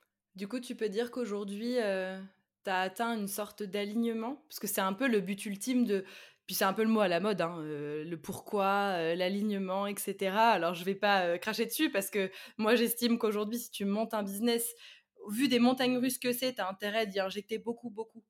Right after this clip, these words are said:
beaucoup de pourquoi, d'objectifs, euh, perso et pas simplement le faire pour l'argent, parce que ça, c'est vraiment secondaire. <laughs> Ça arrive pas tout de suite, en tout cas.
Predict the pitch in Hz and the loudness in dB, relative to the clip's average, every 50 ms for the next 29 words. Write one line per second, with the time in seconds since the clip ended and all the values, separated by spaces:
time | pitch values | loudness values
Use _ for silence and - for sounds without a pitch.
0 | _ _ - 175 175 220 247 240 240 254 247 202 208 202 - - 214 - - - | _ _ -18 -6 0 0 0 0 0 -6 -8 -6 -8 -8 -8 -10 -14 -12 -6 -2
1 | 240 226 220 220 220 202 208 185 190 208 208 - - - - 240 233 - - 208 | 0 2 2 2 0 -2 -4 -4 -4 -4 -4 -6 -8 -12 -10 -8 -8 -6 -4 -2
2 | 196 190 185 185 180 - _ - 240 233 233 - - - 240 262 311 277 202 202 | 0 0 0 -2 -4 -10 _ -4 -4 -4 -2 -2 -2 0 0 0 0 0 -2 -2
3 | - 196 196 - - 226 220 214 - 220 220 214 214 214 202 196 - 190 - _ | -2 -4 -4 -2 -4 -6 -6 -4 -6 -6 -4 -4 -2 -2 -2 -4 -4 -8 -10 _
4 | - 190 190 185 180 185 185 196 208 254 294 - - - 165 160 - 208 202 - | -10 -8 -6 -6 -6 -6 -4 -4 -4 -4 -4 -8 -12 -12 -8 -6 -4 -4 -4 -4
5 | - - - - - - - _ _ _ - 190 214 262 294 311 320 320 - 247 | -6 -8 -10 -12 -16 -20 -20 _ _ _ -2 2 4 6 6 6 4 4 4 4
6 | 240 262 294 262 226 226 247 339 - - 311 233 190 240 - - - 185 180 185 | 6 6 6 6 6 6 6 4 4 0 -2 0 0 -2 -2 0 2 4 4 4
7 | 202 214 - - 240 240 - 254 - - 254 262 240 190 - 175 165 - 196 262 | 4 2 0 0 0 0 0 -4 -4 -4 -4 -2 -2 -4 -4 -4 -6 -4 -4 -6